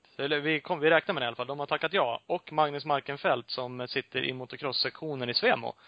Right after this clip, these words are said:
Så att det finns ju en och annan som kommer vara med då som borde kunna förklara det här för oss. Hur de har tänkt.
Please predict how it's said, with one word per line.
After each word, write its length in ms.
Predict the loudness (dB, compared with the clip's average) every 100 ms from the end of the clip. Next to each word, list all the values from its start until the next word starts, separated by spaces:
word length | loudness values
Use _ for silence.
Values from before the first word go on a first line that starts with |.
| -20 _
Så 100 | -4
att 60 | -2
det 80 | 0
finns 240 | 0 0
ju 80 | 2
en 200 | 2 4
och 60 | 4
annan 220 | 2 0
som 140 | -2
kommer 160 | -6 -2
vara 80 | 0
med 180 | 2 2
då 140 | 2
som 340 | 0 0 -2 -4
borde 220 | -4 -2
kunna 540 | -2 2 4 4 2
förklara 380 | 0 2 2 4
det 60 | 4
här 100 | 2
för 240 | -2 -4
oss. 180 | -2 -2
Hur 80 | 0
de 120 | 0
har 60 | 2
tänkt. 400 | 2 2 -2 -16